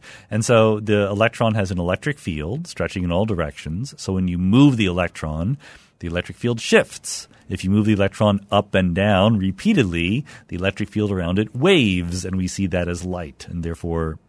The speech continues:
photons if we detect it one by one. Exactly the same thing is true for gravity. The electron has a gravitational field.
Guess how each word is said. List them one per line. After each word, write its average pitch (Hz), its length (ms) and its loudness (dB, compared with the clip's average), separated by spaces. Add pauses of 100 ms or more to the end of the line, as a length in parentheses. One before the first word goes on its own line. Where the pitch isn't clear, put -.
(120)
photons 80 720 0
if 87 100 -12
we 95 80 -2
detect 90 320 -4
it 90 40 -8
one 92 200 -2
by 92 140 2
one. 104 340 -2 (580)
Exactly 196 640 2
the 156 80 4
same 139 260 2
thing 127 220 0
is 110 100 0
true 104 360 0
for 127 120 -6
gravity. 127 480 0
The 76 120 -8
electron 92 540 0
has 90 200 -4
a 87 60 -4
gravitational 90 760 -2
field. 92 500 -4